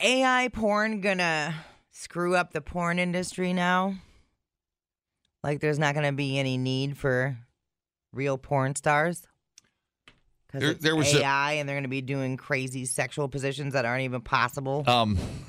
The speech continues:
Speaker 2: I probably shouldn't say this, but
Speaker 1: Oh, no.
Speaker 2: for a while there, I was getting off on this. It was really, <laughs> it was <laughs> a site that was, uh, superimposing Hillary Clinton's head on these bodies of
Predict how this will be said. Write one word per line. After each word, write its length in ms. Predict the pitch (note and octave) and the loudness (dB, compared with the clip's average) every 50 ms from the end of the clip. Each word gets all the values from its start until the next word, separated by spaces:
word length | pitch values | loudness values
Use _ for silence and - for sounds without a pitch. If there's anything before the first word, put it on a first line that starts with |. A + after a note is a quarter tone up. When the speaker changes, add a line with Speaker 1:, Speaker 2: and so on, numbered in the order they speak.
| - - - _ - - - | -18 -20 -20 _ -6 0 0
Speaker 2:
I 60 | G#2 | 2
probably 280 | - - F2 D2 C2 | 4 4 2 2 2
shouldn't 260 | - - - G#1+ B1 A#1+ | 0 -2 -2 -2 -2 -2
say 200 | - - A1 B1 | 0 0 0 0
this, 260 | A1+ A1+ G#1+ - - | -2 -2 -4 -6 -6
but 180 | - - - - _ _ _ _ _ - | -6 -6 -6 -8 _ _ _ _ _ -8
Speaker 1:
Oh, 180 | B2+ C3 B2 A2 | -6 -6 -4 -4
no. 500 | G#2 G#2+ G#2+ G#2+ G#2+ G2+ G2+ E2+ - - _ _ _ _ _ _ _ _ _ _ _ _ _ - - | -6 -6 -6 -6 -6 -6 -8 -12 -14 -18 _ _ _ _ _ _ _ _ _ _ _ _ _ -10 -4
Speaker 2:
for 180 | - - A#2 A2 | 2 4 4 6
a 40 | |
while 260 | A2 A2 B2 C3+ C3 B2 | 6 4 4 4 4 2
there, 180 | A#2 F2+ F2 E2+ | 2 2 2 2
I 40 | |
was 140 | E2 D#2 D2 - | 0 0 -2 0
getting 260 | - G#2 G2 F2 D#2+ | 2 2 2 4 2
off 320 | D2 C#2+ D2 D2 C#2 - | 2 2 2 0 0 0
on 180 | - A#1+ B1+ A#1+ | -2 -2 -2 -4
this. 260 | A#1 B1 - - - - | -4 -4 -4 -4 -2 0
It 40 | E2+ | 0
was 200 | E2 D2 D2 - | 0 0 -2 0
really, 160 | - F#2 F2+ - - - F2 - _ _ _ _ - _ _ _ | 0 0 0 0 -2 -6 -8 -8 _ _ _ _ -20 _ _ _
<laughs> 680 | _ _ _ _ _ _ _ _ _ _ _ _ _ - | _ _ _ _ _ _ _ _ _ _ _ _ _ -10
it 80 | F#2 F#2+ | -4 -2
was 240 | G2 G2 - - | 0 0 0 0
<laughs> 100 | - - | 0 2
a 60 | B2+ - | 2 2
site 560 | - - - - - - B2 A2 G#2+ F2 - - - - - - - - - - | 2 0 -2 -2 0 2 2 2 2 0 -4 -12 -16 -18 -18 -18 -20 -10 -2 0
that 120 | - - | 0 2
was, 240 | F2+ G2 F#2 D2+ - | 2 2 2 2 0
uh, 260 | F2 D#2+ D#2+ C#2+ C#2+ E2 | 0 0 2 0 0 0
superimposing 840 | - - - A2 - - F2+ F2 E2 - F2 F2+ F2+ - F2 E2 | 0 0 0 0 2 2 0 2 2 2 2 2 2 2 0 0
Hillary 320 | D#2 D2+ F#2+ F#2 F2+ F2+ D#2 | 2 2 2 2 2 0 -2
Clinton's 380 | - - F2+ - D#2 D2+ - | 0 -2 -2 -2 -2 -4 -2
head 260 | - E2+ E2+ E2 D2+ | 0 2 2 2 2
on 160 | C#2+ C2 B1+ C2 | 0 -2 -4 -4
these 180 | B1+ C2 C2 | -4 -6 -6
bodies 480 | - - D2 C2+ C#2+ C#2+ C#2+ C#2 C2+ - | -2 -2 0 0 2 0 0 -2 -2 -6
of 120 | A#1+ - | -8 -10